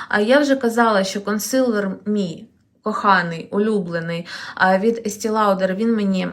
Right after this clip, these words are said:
не дуже подобається зараз, тому що він зовсім не перекриває синіву під очима. А, я користувалася від Dior, Dior Show, але він, е, доволі такий густенький, плотненький, і він, а, підкреслював зморшечки.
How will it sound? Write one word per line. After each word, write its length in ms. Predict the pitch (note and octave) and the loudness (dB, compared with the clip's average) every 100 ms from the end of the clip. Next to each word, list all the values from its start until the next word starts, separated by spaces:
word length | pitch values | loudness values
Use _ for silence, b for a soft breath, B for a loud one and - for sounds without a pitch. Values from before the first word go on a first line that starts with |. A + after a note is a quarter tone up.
| - | -4
не 220 | G#3 A3+ | 0 0
дуже 400 | G#3+ G3 F3 E3 - | 2 0 0 -2 0
подобається 640 | F#3+ F#3 F3+ G3 A3+ B3 | 2 2 2 0 -2 -4
зараз, 340 | B3 C4+ C#4 | 4 4 4
тому 220 | C4+ A3 G#3 | -2 -4 -4
що 180 | - | -4
він 180 | G3+ G3+ | -4 -2
зовсім 380 | G3 G#3 G3+ F#3 | 0 -2 -2 -2
не 140 | G3+ | -2
перекриває 640 | G#3 G3 F#3+ F#3 F#3 F3 F3 | -2 -6 -4 -4 -2 -2 -2
синіву 420 | F3 F#3+ F#3 F3 | -4 -2 -2 -4
під 260 | F3 E3+ - | -8 -10 -8
очима. 520 | F3 - - F3+ B3 B B B | -8 -8 -6 -2 -2 B B B
А, 140 | - G3+ | 2 4
я 300 | G3+ A3+ C4 | 4 4 2
користувалася 880 | B3 G#3+ G#3 G#3 G3+ G3 F#3+ - F#3+ | 2 -4 -4 -4 0 2 0 -2 -4
від 260 | G3+ F#3 | -4 -6
Dior, 360 | F#3 F3+ C4 B3+ | -4 0 0 0
Dior 240 | B3 A#3+ | 0 0
Show, 340 | B3 - B3 A#3 | 0 -2 0 0
але 200 | G3 G#3 | 0 0
він, 140 | G3+ | 0
е, 440 | G3 F#3 F#3+ F#3+ F#3+ | -2 -4 -4 -4 -2
доволі 300 | G3 G#3 G3+ | -4 -2 -2
такий 300 | F#3+ F#3+ F#3+ | -2 -6 -6
густенький, 600 | F#3+ G3 - G#3+ G#3 G3+ | -4 -6 -4 -2 -2 -4
плотненький, 640 | F#3 F#3+ F#3+ G3+ G3 F#3 F#3 | -6 -6 -4 -2 -2 -2 -6
і 200 | F3+ F#3 | -6 -6
він, 220 | G3+ G3+ G3+ B B B | -4 -4 -6 B B B
а, 260 | - F#3 F3 | -4 -2 0
підкреслював 800 | G#3+ G#3 A3 G#3+ - G3 F3+ F#3 | -4 -2 0 0 -2 0 0 2
зморшечки. 720 | G3+ G#3 G3 A#3 A#3 - | 0 2 0 -2 -6 -4